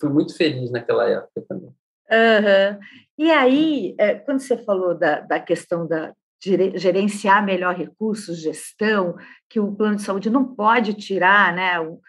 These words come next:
Speaker 2: uma infraestrutura que ele garantiu e depois ele não garante mais, você não acha que cabe à Agência Nacional de Saúde Suplementar fazer essa interferência, enten-, atuar gerenciando e arbitrando sobre isso?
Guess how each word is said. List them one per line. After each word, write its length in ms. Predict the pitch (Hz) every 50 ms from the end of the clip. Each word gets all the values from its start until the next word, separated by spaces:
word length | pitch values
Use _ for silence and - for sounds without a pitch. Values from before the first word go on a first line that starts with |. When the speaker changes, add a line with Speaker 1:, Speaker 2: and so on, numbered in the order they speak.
| _ _ _ -
Speaker 2:
uma 140 | 196 202
infraestrutura 720 | 202 202 208 214 208 - - 185 190 - - 208 202 208
que 120 | 202 - 220
ele 140 | 190 190 185
garantiu 640 | 175 202 208 202 190 175 170 - - - 220 214 214
e 60 | 202
depois 320 | 165 196 196 - 202 196
ele 120 | 208 202 202
não 140 | 202 196 190
garante 560 | 190 180 180 185 196 196 190 190 - - 170
mais, 260 | 196 226 233 233 - - - - - _
você 160 | _ - 349
não 120 | 349 403
acha 280 | 403 392 359 - - 311
que 180 | - - 233 -
cabe 400 | - - 247 247 247 214 208 208
à 40 |
Agência 320 | 202 208 220 208 - - 202
Nacional 500 | 196 202 202 - - 196 190 196 196 190
de 120 | 190 -
Saúde 320 | - - 180 185 190 190 -
Suplementar 760 | - 170 - - 170 170 165 165 175 - 208 208 202 - - - - - _ _ _ -
fazer 920 | - 330 294 233 208 175 180 175 185 247 294 320 311 277 208 170 - - - _ _ _
essa 320 | - 208 208 208 - -
interferência, 920 | 196 - - 190 180 175 - - 165 165 190 214 214 208 202 202 202 - 190
enten-, 280 | 190 190 202 202 202 - - - - -
atuar 960 | - 254 262 - - - 262 233 233 240 240 262 285 294 269 226 226 - - _ _ _ _ _
gerenciando 1040 | 208 180 202 247 226 220 254 247 247 - - - 214 208 220 247 254 254 233 208 233
e 100 | 233 254
arbitrando 1040 | 254 269 254 202 - 220 - - - - 226 247 262 269 262 240 220 190 185 196
sobre 360 | 180 - - 185 180 180 233 247
isso? 180 | 233 - -